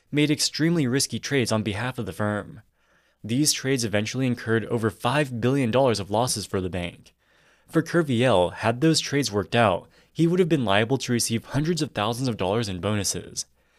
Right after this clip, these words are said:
He knew that he was literally playing with the bank's money. So even though the trades were suboptimal for the company, the bank incentivized him to take on that risk.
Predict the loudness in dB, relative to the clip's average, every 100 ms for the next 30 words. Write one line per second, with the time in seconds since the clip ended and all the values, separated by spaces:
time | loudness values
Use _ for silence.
0 | _ _ -8 0 2 4 2 2 -2 2
1 | 2 2 0 2 2 0 0 -2 0 0
2 | -2 0 0 0 -2 -2 -2 -6 -16 _
3 | _ _ -4 0 0 2 2 4 6 6
4 | 4 0 -2 0 0 2 2 2 2 2
5 | -2 -2 -2 -4 0 -2 -2 -6 -8 -14
6 | _ _ -2 2 0 0 -2 0 -2 -2
7 | 0 0 -2 -4 -2 -2 -2 -2 -2 -4
8 | -2 -2 -2 -4